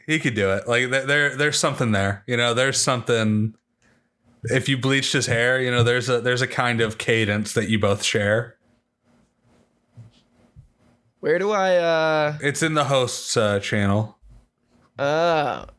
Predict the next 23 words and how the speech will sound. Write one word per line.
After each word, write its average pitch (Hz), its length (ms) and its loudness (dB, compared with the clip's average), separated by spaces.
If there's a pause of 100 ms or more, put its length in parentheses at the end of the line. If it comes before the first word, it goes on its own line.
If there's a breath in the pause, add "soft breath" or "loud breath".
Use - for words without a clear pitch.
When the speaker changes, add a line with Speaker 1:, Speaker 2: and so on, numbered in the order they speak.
(160)
Speaker 2:
Oh, 185 1400 2
Speaker 1:
You 143 80 0
know, 147 180 4
Speaker 2:
that's 147 120 4
a 147 100 4
Speaker 1:
a 139 40 2
Speaker 2:
young 156 300 4
Speaker 1:
young 160 360 2
Charlie 165 420 2
Day 139 300 2
does 117 240 -2
not, 117 580 2
does 117 160 0
not 120 220 0
look 120 200 0
as 113 340 0
disheveled 107 580 0
as 104 140 0
old 110 260 0
Speaker 2:
You 101 80 2
Speaker 1:
Charlie 101 220 0
Speaker 2:
th-, 107 120 -2
Speaker 1:
Day. 147 120 -2